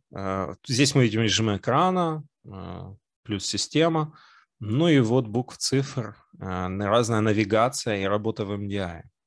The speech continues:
Э, экран, в котором также есть как бы вот такие кнопки, да, то есть в самом экране.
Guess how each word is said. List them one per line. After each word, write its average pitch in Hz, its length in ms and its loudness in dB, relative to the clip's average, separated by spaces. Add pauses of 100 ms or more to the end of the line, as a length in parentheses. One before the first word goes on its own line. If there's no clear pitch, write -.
(1500)
Э, 113 480 2
экран, 127 560 2 (720)
в - 100 -20
котором 147 540 4
также 127 420 0
есть 110 280 -4
как 117 300 0
бы 95 80 -10
вот 117 160 -8
такие - 280 -10
кнопки, 131 600 -2 (420)
да, 101 340 -2
то 151 120 -14
есть 113 160 -6
в - 20 -4
самом 120 380 4
экране. 104 560 0